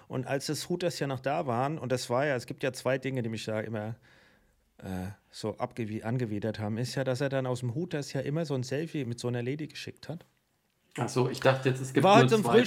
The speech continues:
Speaker 1: Frühstücken
Speaker 2: die
Speaker 1: und
Speaker 2: da
Speaker 1: die
Speaker 2: schön
Speaker 1: tolle,
Speaker 2: sind.
Speaker 1: die tolle, äh, was weiß ich, Chantal hat mich hier, äh, äh, hat sich um mich gekümmert und mir das Essen gebracht. Und dann hat er da so eine, ja, so eine do-,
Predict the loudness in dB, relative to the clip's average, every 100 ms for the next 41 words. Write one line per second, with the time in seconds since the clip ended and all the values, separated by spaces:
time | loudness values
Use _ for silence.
0 | 8 6 6 6 6 6 8 6 8 8
1 | 8 8 6 4 2 4 4 8 8 8
2 | 8 6 8 8 6 2 -4 -20 -10 2
3 | 4 6 4 4 4 4 4 6 6 8
4 | 6 6 4 2 0 0 4 6 8 8
5 | 6 8 8 8 8 6 4 4 4 4
6 | 2 2 2 2 0 0 2 4 2 2
7 | 2 2 2 0 0 -2 0 0 0 -2
8 | -2 0 0 2 2 4 2 2 2 0
9 | 0 -6 -20 -20 -20 _ -20 _ -4 0
10 | 2 2 2 0 -6 -6 2 4 4 -4